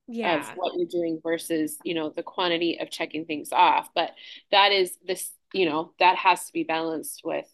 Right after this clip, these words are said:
Speaker 2: commitments and
Speaker 1: Yeah.
Speaker 2: actual things that do have a timestamp on them. So,
Speaker 1: Well, and
Speaker 2: um,
Speaker 1: I have real things in my week that are due.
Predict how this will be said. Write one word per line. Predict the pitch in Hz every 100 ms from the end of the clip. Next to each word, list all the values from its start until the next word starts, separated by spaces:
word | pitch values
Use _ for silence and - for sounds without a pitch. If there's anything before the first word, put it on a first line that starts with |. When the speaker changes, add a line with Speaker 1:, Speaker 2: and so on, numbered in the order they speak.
| _ _
Speaker 2:
commitments | - 226 170 156 175 - - - _ -
and | 165 160
Speaker 1:
Yeah. | 143 - - - _ 185
Speaker 2:
actual | 180 - 147
things | - 170 165
that | - -
do | 196 196
have | 165
a | 147
timestamp | - 165 165 165 151 151
on | 151 -
them. | 135 160
So, | - 156 156 - _ - - -
Speaker 1:
Well, | 277
and | 269 -
Speaker 2:
um, | -
Speaker 1:
I | 262 285
have | - 269 240 226
real | 220 226 233
things | 240 226 214
in | 202
my | 196
week | 202 220 214 -
that | 190 180 -
are | 196 202
due. | - 208 247 - -